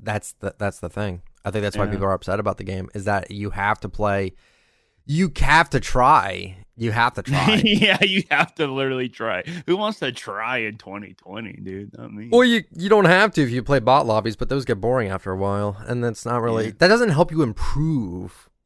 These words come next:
Speaker 1: Like, I don't get any satisfaction for getting wins in bot lobbies.
Speaker 2: I try not to. I try to, like, die, like, top five or whatever.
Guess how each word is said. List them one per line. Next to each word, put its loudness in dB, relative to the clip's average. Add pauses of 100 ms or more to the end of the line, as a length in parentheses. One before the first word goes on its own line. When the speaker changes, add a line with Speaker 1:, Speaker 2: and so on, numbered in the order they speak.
(120)
Speaker 1:
Like, 2
I 8
don't 6
get 6
any -2
satisfaction 2
for -6
getting -2
wins -2
in -6
bot 0
lobbies. -6 (560)
Speaker 2:
I -2
try -2
not -4
to. -10 (640)
I -12
try -2
to, -2
like, -4
die, -4 (300)
like, -10 (200)
top -8
five -12
or -12
whatever. -14